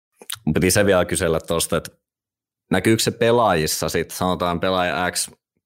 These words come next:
nelospelissä ottaa ihan selvän filmauksen, eli tekee tuomarin hölmöksi siinä,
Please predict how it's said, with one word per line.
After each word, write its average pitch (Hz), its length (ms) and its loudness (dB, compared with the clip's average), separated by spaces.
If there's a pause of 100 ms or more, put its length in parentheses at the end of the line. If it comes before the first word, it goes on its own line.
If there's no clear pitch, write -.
(120)
nelospelissä 85 880 0 (340)
ottaa 98 380 -2
ihan 95 320 0 (120)
selvän 82 520 -2 (180)
filmauksen, 80 600 -2
eli 73 180 -6 (160)
tekee 82 260 -4
tuomarin 78 600 -4 (480)
hölmöksi 76 580 -2
siinä, 64 360 -6